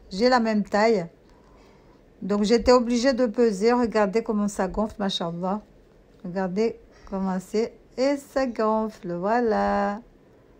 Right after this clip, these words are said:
Donc là, ça va dorer. Et voilà, après on les sort, on les laisse refroidir et on met le deuxième plateau qu'on avait, euh,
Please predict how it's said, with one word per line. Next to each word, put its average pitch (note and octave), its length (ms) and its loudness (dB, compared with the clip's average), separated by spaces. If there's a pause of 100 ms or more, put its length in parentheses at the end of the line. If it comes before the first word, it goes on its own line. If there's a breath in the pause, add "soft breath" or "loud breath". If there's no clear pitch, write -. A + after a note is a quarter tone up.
(1300)
Donc G3+ 320 -4
là, A3 220 4
ça A3 180 -2
va F#3+ 180 0
dorer. F#3 540 0 (1600)
Et A#3 60 -2
voilà, A#3+ 420 4
après A3 200 2
on B3+ 80 6
les A3+ 180 6
sort, A3 500 2
on A3+ 60 -2
les G#3+ 140 4
laisse A3 240 0
refroidir G#3+ 720 0
et A3+ 60 2
on G#3+ 80 0
met A3+ 160 2
le A#3 120 0
deuxième G3+ 320 0
plateau G3+ 360 -2
qu'on G#3 180 -4
avait, F#3 340 -2
euh, D#3+ 340 -4